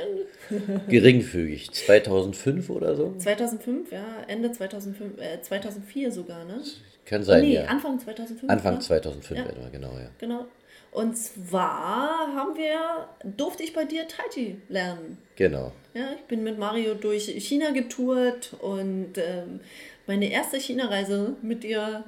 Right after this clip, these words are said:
Speaker 1: erleben dürfen. Und es war gut, dass du dabei warst, weil sonst wäre ich wahrscheinlich, ja, äh, China ist halt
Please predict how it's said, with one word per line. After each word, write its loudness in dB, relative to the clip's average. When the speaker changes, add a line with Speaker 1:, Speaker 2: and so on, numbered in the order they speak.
Speaker 1:
erleben 6
dürfen. 6
Und 4
es 0
war 4
gut, 4
dass 2
du -4
dabei 0
warst, -2
weil -2
sonst -8
wäre -2
ich -8
wahrscheinlich, -6
ja, 12
äh, 2
China 6
ist 0
halt 0